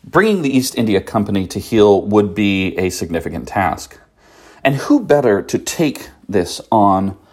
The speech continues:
than the single greatest prime minister to step into the cockpit since the likes of Walpole? In this case, that means William Pitt the Younger.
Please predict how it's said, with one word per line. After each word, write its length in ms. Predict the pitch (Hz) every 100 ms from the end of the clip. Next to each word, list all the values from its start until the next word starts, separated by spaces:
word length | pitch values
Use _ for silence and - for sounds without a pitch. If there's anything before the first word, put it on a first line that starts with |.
| _ _
than 460 | 101 117 107 104 -
the 180 | 110 104
single 400 | - 170 165 139
greatest 400 | 110 101 95 -
prime 300 | - 101 92
minister 400 | 87 85 - 87
to 120 | -
step 340 | - - 98 104
into 180 | 104
the 80 | 90
cockpit 640 | - - 78 - 82 76 - - -
since 300 | - 82 -
the 100 | 76
likes 380 | 73 80 -
of 160 | 80 80
Walpole? 540 | - 87 85 - - - - - - - _ _ _ _ _ _ _ _ -
In 120 | 82
this 160 | 80
case, 420 | - 87 65 - -
that 200 | 90 95
means 360 | 87 78 -
William 300 | 92 80 80
Pitt 400 | - - - - -
the 120 | - 90
Younger. 400 | 95 92 -